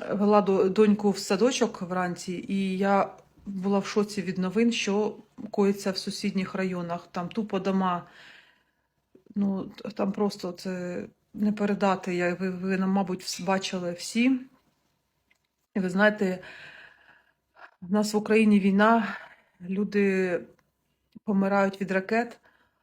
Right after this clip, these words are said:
а тут ось таке горе. Я вірю в долю.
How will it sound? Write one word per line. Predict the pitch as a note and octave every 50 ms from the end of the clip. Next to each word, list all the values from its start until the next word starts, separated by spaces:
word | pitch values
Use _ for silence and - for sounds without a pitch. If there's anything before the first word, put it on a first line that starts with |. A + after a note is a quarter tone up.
| _ _ _ _ _
а | G#3 G#3
тут | G#3+ A3 G#3 -
ось | G#3 G3+ -
таке | - - G#3 G#3+ - G3+
горе. | G3 D3+ F3 F#3+ F3+ F3 E3+ E3 E3+ F#3 F#3+ - _ _ _ _ _ _ _ _ _ _ _ _ _ _ _ _ _ _ _ _ _ _ _ _ _ -
Я | G#3 G3+ - G3+ G3+ G#3 G3+ F#3+ E3+ - - - - -
вірю | - F#3+ F#3 A3 A3 G#3+ G3
в |
долю. | F#3 F3 A3 A#3 B3+ A#3+ G3 -